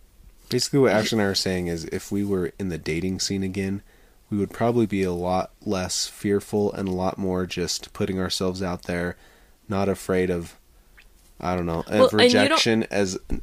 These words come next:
Speaker 1: as we were when we were single.
Speaker 2: You don't have to start it out being like, "I think I'm gonna marry you." Just, you're friends. Friends do things together. Just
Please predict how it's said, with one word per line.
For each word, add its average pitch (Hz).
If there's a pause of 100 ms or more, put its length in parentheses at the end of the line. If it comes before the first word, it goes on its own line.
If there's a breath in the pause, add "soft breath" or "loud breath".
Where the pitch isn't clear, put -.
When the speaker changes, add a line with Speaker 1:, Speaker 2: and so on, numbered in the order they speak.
(120)
Speaker 1:
as 110
we 101
were 90
when 87
we 85
were 80
single. 78 (120)
Speaker 2:
You 233
don't 392
have 302
to 233
start 214
it 202
out 190
being 180
like, 170 (200)
"I 180
think 214
I'm 208
gonna 165
marry 170
you." 180 (100)
Just, - (200)
you're 208
friends. 208 (380 soft breath)
Friends 220
do 220
things 196
together. 190
Just 196